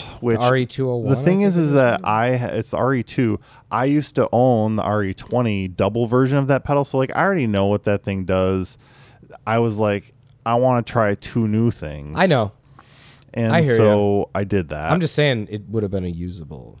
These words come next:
Speaker 1: Yeah.
Speaker 2: pedal.
Speaker 1: And I, le-, so I got two pedals. Uh, do you, should we
Speaker 2: Let's
Speaker 1: want
Speaker 2: talk about
Speaker 1: Okay,
Speaker 2: it.
Speaker 1: so I got a couple pedals. Uh, J H S Bender.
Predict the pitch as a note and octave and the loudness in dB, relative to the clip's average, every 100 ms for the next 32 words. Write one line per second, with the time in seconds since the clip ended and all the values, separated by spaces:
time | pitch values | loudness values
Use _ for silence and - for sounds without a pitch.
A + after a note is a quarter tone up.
0 | - G#2 - - - - - - - _ | -10 -8 -10 -14 -20 -20 -20 -20 -20 _
1 | - C#3+ C#3 D#3 D3+ - - - D3+ C#3 | 0 2 2 0 -2 -4 -18 -4 -2 0
2 | C#3+ D#3 C3+ C3+ F2 - - - A2 A2 | -2 -2 0 0 -2 -8 -12 -8 -2 -2
3 | A2+ A#2+ B2+ - C3 B2+ G2 - _ - | -2 -2 -2 0 0 0 -6 -20 _ -2
4 | G#3 A#2 D4 - - A2 G2 A2+ A2 G#2+ | 2 2 0 -2 -4 -2 0 0 2 0
5 | - G#2 - G2 E2 F2 - G2+ F#2 F2 | -2 -6 -2 -2 -2 -6 -4 -2 0 -2
6 | - - - G2+ G2 A2+ A2+ B2+ B2+ B2 | -6 -18 -16 -14 -4 0 2 2 0 0
7 | G2 E2+ E2 F#2+ | -2 -2 -2 -4